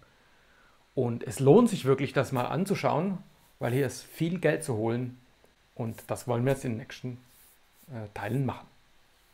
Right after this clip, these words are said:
Nun, wenn man keine Immobilien als Investitionsobjekt hat, dann hat man in der Regel eben ein normales Einkommen als Angestellter. Gehen wir mal davon aus. Sprich ein Gehalt,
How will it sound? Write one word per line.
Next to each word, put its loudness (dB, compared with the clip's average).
Nun, 2
wenn 2
man 2
keine 4
Immobilien 0
als -8
Investitionsobjekt -4
hat, -8
dann 4
hat 2
man 4
in 6
der 4
Regel 4
eben 4
ein -2
normales 2
Einkommen -4
als -6
Angestellter. -2
Gehen -6
wir 2
mal 2
davon -2
aus. -10
Sprich -12
ein -10
Gehalt, 2